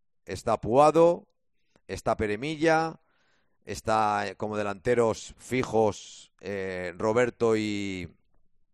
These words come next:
y Quique García. Y luego lo que, mm,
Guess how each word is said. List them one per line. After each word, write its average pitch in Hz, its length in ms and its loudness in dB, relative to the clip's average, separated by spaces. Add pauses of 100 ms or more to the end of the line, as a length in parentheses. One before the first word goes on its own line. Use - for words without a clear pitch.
(960)
y 113 100 -6
Quique 117 240 -4
García. 160 600 2 (580)
Y 117 240 -6
luego 113 320 2
lo 143 180 4
que, 98 460 -4
mm, 90 220 -20